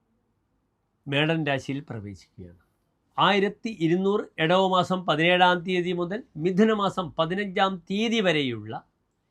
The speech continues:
ഇരുപത്തൊമ്പത് ദിനങ്ങളാണ് ശുക്രൻ മേടൻ രാശിയിൽ നിൽക്കുന്നത്. ഓരോ രാശിക്കാർക്കും ഈ ശുക്രൻ്റെ ചാരവശാലുള്ള സഞ്ചാരം ശുഭാശുഭ ഫലങ്ങൾ എപ്രകാരം ബാധിക്കുന്നു, <clears throat>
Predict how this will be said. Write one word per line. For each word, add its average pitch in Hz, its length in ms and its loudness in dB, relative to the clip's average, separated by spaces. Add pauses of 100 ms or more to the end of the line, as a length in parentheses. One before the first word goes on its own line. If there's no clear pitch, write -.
ഇരുപത്തൊമ്പത് 151 580 -2 (100)
ദിനങ്ങളാണ് 131 540 -4 (420)
ശുക്രൻ 143 280 -8 (100)
മേടൻ 127 260 -6
രാശിയിൽ 127 340 -10
നിൽക്കുന്നത്. 98 440 -16 (640)
ഓരോ 240 160 4 (120)
രാശിക്കാർക്കും 165 640 0 (320)
ഈ 208 60 -6 (120)
ശുക്രൻ്റെ 175 380 -6 (100)
ചാരവശാലുള്ള 147 840 0 (720)
സഞ്ചാരം 135 540 2 (260)
ശുഭാശുഭ 147 460 2 (220)
ഫലങ്ങൾ 160 280 0 (100)
എപ്രകാരം 170 580 4 (380)
ബാധിക്കുന്നു, 170 840 2 (260)
<clears throat> 185 320 6